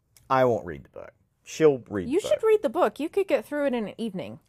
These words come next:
Speaker 1: I probably won't read the book. Uh, but anyway, thank you for joining us on Comedy Tragedy Marriage. We appreciate it. We've had a unusual spike in downloads, which I'm not complaining about, but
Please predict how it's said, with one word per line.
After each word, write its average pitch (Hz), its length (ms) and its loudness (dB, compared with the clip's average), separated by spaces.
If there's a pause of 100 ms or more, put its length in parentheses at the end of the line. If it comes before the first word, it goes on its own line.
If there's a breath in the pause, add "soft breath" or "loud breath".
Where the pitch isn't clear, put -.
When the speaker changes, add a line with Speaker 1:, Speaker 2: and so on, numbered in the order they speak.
(280)
Speaker 1:
I 139 180 4
probably 110 680 0
won't 90 280 -8
read 69 240 -16
the - 60 -20
book. - 200 -20 (680 soft breath)
Uh, 135 420 6
but 131 180 0
anyway, 87 440 -6
thank 156 240 2
you 175 60 -6
for 156 120 -6
joining 143 340 -2
us 131 140 -6
on 120 160 -2
Comedy 113 360 -2
Tragedy 107 460 -2
Marriage. 101 340 -2
We 98 140 -6
appreciate 104 560 -4
it. 101 100 -4
We've 95 240 -8 (120)
had 104 360 -4
a 90 200 0 (1300 soft breath)
unusual 233 600 -2
spike 180 640 0
in 107 160 -6
downloads, 104 800 0
which 165 240 -2
I'm 190 140 -2
not 226 180 0
complaining 214 560 -2
about, 117 500 2
but 117 360 4